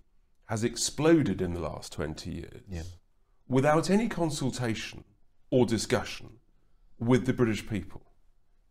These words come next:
Speaker 1: by our political masters and leaders.
Speaker 2: Mm.
Speaker 1: We're up some ten million in the last twenty years. And if you had had that discussion, and people said it's the right thing to do, for example,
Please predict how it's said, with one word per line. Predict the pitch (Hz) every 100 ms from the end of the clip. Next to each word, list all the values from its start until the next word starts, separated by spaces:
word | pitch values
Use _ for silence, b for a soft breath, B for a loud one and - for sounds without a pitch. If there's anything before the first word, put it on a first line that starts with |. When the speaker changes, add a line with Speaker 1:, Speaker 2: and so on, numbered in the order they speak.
| 101
Speaker 1:
by | 110 107 101 98 98 - - _ -
our | 95
political | - 101 95 - 90
masters | 92 87 - 85 80 - - -
and | 92 85 85
leaders. | 90 82 - - 92 80
Speaker 2:
Mm. | 73 - _ _ -
Speaker 1:
We're | 139
up | -
some | - 120 110
ten | 101 - 143 135
million | 131 170 92 85
in |
the | 80
last | 85 85 - - - _ _ _ _
twenty | 101 90 87 82
years. | 71 - - - - _ _
And | 196
if | 196
you |
had | 147 233
had | 226 139
that | 110 -
discussion, | - 87 - - 76 b b b _
and | 107
people | 139 123
said | 123
it's | 123 110
the | 117
right | 117 110 -
thing | 107 92
to | 92
do, | - 190 107
for | - 82
example, | - 82 87